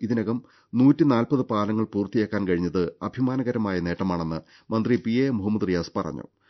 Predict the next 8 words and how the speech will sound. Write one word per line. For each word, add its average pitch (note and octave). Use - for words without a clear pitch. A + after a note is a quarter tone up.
കോഴിക്കോട് C3+
ചെറുവണ്ണൂരിൽ G#2
മേൽപ്പാലം A2+
നിർമ്മാണ G2
പ്രവൃത്തി F2
ഉദ്ഘാടനം A2
ചെയ്യുകയായിരുന്നു E2+
അദ്ദേഹം. F2+